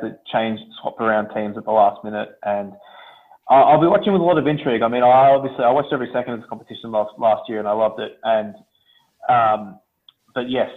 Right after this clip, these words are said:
to answer the original question, the, the coronavirus has definitely affected the women's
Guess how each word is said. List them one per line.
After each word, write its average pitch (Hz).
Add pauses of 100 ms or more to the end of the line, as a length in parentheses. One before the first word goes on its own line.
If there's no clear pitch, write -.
to 139
answer 135
the 123
original 110
question, 113
the, 110
the 113
coronavirus 123
has 107
definitely 120
affected 113
the 107
women's 104